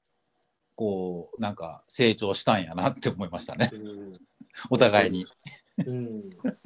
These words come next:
Speaker 2: まあ、やっぱりあの、聞く量も結構、もうどんどん、毎年毎年増えていったっていう感じもありまして。
Speaker 1: あー、その、他の、例えば、
Speaker 2: は
Speaker 1: うん、新しいヒップホップの音源みたいなとこね。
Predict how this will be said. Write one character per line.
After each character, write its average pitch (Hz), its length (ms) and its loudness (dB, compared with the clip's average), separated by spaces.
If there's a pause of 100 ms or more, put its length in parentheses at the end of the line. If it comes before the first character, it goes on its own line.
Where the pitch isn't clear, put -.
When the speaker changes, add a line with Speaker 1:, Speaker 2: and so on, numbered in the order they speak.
(520)
Speaker 2:
ま 277 80 10
あ、 - 160 -2 (300)
や 220 100 6
っ 233 80 0
ぱ 370 100 4
り 277 80 6
あ 208 60 4
の、 170 320 4 (580)
聞 214 200 4
く 403 180 8
量 440 300 6
も 123 420 -4 (200)
結 381 240 0 (180)
構、 120 460 -4 (340)
も 135 100 -8
う 110 40 -8
ど 339 220 8
ん 320 60 4
ど 202 80 -2
ん、 156 40 -2
毎 277 200 6
年 294 220 0
毎 269 140 2
年 262 220 -4
増 240 100 4
え 254 100 4
て 139 100 -2
い 120 40 0
っ 117 60 -6
た 107 140 -4
っ - 80 -8
て 101 120 -12
い 98 60 -6
う 95 80 -8
感 107 240 -4
じ 98 160 -8
も 101 180 -6
あ 101 60 -6
り 101 100 -4
ま 98 140 -8
し - 140 -12
て。 - 320 -18 (520)
Speaker 1:
あ 107 260 -2
ー、 - 40 -2
そ 127 100 0
の、 107 220 2
他 156 280 4
の、 107 200 2 (420)
例 139 420 -2
え - 20 6
ば、 110 100 2
Speaker 2:
は - 160 -6
Speaker 1:
う 123 200 4
ん、 101 140 -2
新 139 360 6
し 95 280 -2
い - 40 -6
ヒ 104 140 -10
ッ - 60 -16
プ 104 100 -4
ホ 107 60 2
ッ 107 40 0
プ 107 120 -8
の 90 180 -2
音 98 100 -4
源 113 180 2
み 110 80 2
た 78 100 -8
い 76 40 -16
な 76 100 -18
と - 100 -20
こ - 120 -20
ね。 170 160 -8